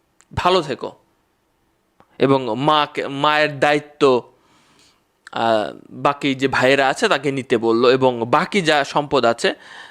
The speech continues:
তার মাকে যেন দেওয়া হয় এবং তার বোন যাতে এতে কোনো ইয়া না করে। তো এরকম একটা মানে শেষ। তার বউ নাকি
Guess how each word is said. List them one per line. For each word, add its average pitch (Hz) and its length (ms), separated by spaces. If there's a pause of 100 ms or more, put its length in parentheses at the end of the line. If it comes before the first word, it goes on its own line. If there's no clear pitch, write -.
(140)
তার 135 140 (100)
মাকে 156 360
যেন 143 200
দেওয়া 123 260
হয় 160 180
এবং 135 200
তার 123 160
বোন 135 320
যাতে 127 300
এতে 120 320 (460)
কোনো 123 240
ইয়া 127 220
না 131 120
করে। - 320
তো 127 320 (180)
এরকম 156 320
একটা 165 420 (360)
মানে 127 260
শেষ। 233 300 (1400)
তার 185 120
বউ 175 280
নাকি 233 560